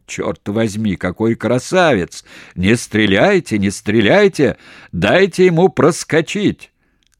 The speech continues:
Русские подстрелят! Слышите, русские тоже молчат! Вы посмотрите, какой красавец!" А конь,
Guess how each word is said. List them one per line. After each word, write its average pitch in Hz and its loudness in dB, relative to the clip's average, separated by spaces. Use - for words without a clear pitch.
Русские 135 0
подстрелят! 123 -2
Слышите, 120 -2
русские 127 0
тоже 196 0
молчат! 175 -2
Вы 160 2
посмотрите, 185 -2
какой 196 0
красавец!" 156 -2
А 117 -2
конь, 151 -2